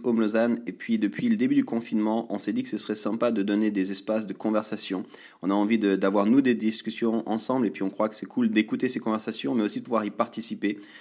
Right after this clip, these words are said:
Donc, euh, on t'invite à commenter, euh, à nous écrire sur les réseaux sociaux ou alors par mail, welcome at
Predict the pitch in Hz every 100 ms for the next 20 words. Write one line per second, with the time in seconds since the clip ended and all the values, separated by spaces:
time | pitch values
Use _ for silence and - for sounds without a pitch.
0 | - - 101 - - 131 131 131 123 165
1 | - 110 107 104 101 98 - - 147 147
2 | 151 151 156 156 98 104 98 80 76 92
3 | 92 98 98 120 - 139 135 135 98 107
4 | 117 117 117 - 131 117 117 110 101 90
5 | 110 127 127 127 - - - 90 104 117
6 | 127 117 110 101